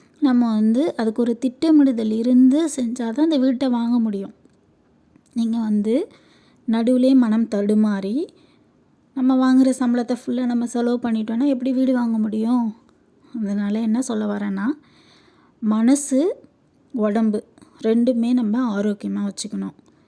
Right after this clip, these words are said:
சுவர் இருந்தா தானங்க சித்திரம் வரைய முடியும். அதனால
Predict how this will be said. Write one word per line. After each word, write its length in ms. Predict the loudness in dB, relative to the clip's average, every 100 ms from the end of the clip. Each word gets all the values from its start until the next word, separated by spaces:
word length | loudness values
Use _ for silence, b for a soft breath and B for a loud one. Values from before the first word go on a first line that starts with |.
| b b
சுவர் 400 | b -4 2 2
இருந்தா 400 | 2 2 2 2
தானங்க 460 | 0 2 4 4 4
சித்திரம் 540 | 0 -4 -4 -2 -2
வரைய 260 | -2 -4 -6
முடியும். 540 | -6 -6 -6 -4 -6 -8 b b b b
அதனால 600 | -8 -4 -2 -2 -4 -4